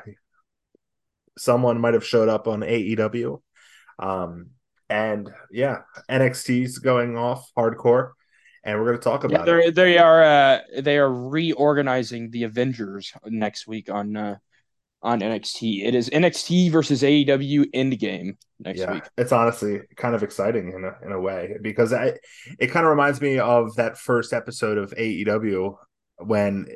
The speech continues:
Speaker 1: they were going head to head with N X T because they are going head to head with N X T next week on Tuesday. Um, it actually came up on my memories the other day 'cause it's the four-year anniversary of Dynamite, where I had two fifty-five inch T Vs in my living room and I was watching both of them.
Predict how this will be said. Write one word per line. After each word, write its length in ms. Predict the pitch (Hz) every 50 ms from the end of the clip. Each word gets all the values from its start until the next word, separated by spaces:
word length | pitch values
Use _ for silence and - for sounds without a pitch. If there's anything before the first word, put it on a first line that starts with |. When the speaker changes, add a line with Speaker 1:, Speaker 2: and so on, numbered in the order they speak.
| -
Speaker 1:
they 140 | 110 107 107
were 100 | 110 107
going 240 | 101 117 135 147 131
head 140 | 113 107 101
to 80 | 101
head 120 | 98 98 95
with 80 | 95 92
N 100 | 92 95
X 160 | 95 - -
T 100 | - 104
because 260 | 98 101 - 120 110 117
they 100 | 123 120
are 140 | 117 120 120
going 260 | 117 117 113 110 110
head 160 | 110 107 104
to 80 | 110 104
head 140 | 104 101
with 100 | 104 -
N 120 | - 98 101
X 160 | 98 - -
T 200 | - - 101 98
next 300 | 92 92 95 - - -
week 200 | 95 98 101 - _ _ - - - - - -
on 160 | 104 110 107
Tuesday. 560 | - - 117 110 104 - 110 98 101 107 - - - - - - -
Um, 380 | - 104 101 101 101 98 101 - - - - _ -
it 100 | 139 135
actually 220 | 135 131 - 143
came 180 | 131 151 143 143
up 80 | 135
on 80 | 131 131
my 120 | 131 123
memories 380 | 120 123 123 123 120 117 113 107
the 80 | 113 120
other 140 | 110 107
day 160 | 107 117 117 110
'cause 140 | 113 -
it's 140 | 117 104 -
the 100 | - 104
four-year 340 | - - 113 107 104 104 104
anniversary 460 | 101 98 92 104 104 101 - - 98
of 80 | 95 92
Dynamite, 480 | 101 101 107 110 104 101 95 95 92 - _ _ _ - - -
where 180 | 113 117 117
I 120 | 110 117 120
had 300 | 120 123 117 113 104 104
two 240 | - - 139 131 127
fifty-five 640 | 131 - 127 120 - - 113 - 120 113 113 107
inch 260 | 107 104 104 - -
T 120 | - 110 104
Vs 240 | 104 104 104 101
in 80 | 101 98
my 100 | 95 92
living 300 | 95 98 98 95 95 98
room 180 | 95 92 90 92
and 80 | 90
I 60 | 92
was 100 | 95 95
watching 320 | 98 98 95 98 - 98 87
both 300 | 90 92 92 90 - 92
of 80 | 85
them. 200 | - 80 80 80